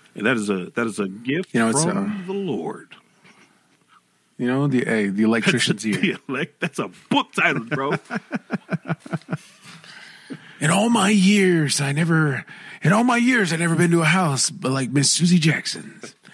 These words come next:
Speaker 2: <laughs> When pulling up to Missus Jackson's house, I knew from the onset that the purple
Speaker 1: Yep.
Speaker 2: flowers and the yellow dandelions said hello,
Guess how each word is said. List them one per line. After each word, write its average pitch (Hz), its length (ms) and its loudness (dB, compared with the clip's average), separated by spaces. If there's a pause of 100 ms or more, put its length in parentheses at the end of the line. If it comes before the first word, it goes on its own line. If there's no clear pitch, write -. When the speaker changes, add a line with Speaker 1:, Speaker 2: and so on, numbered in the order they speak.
(500)
Speaker 2:
<laughs> - 880 -8
When 202 160 0
pulling 285 240 6
up 208 60 0
to 208 60 -2
Missus 220 300 4
Jackson's 156 420 0
house, 151 320 0
I 151 80 -2
knew 175 140 4
from 151 160 -4
the 151 80 2
onset 156 420 0
that - 100 -18
the 247 60 -6
purple 156 260 -2
Speaker 1:
Yep. - 80 -8
Speaker 2:
flowers 143 560 0 (340)
and 135 120 0
the 131 80 4
yellow 139 240 2
dandelions 123 720 0
said 127 300 -2
hello, 120 540 -4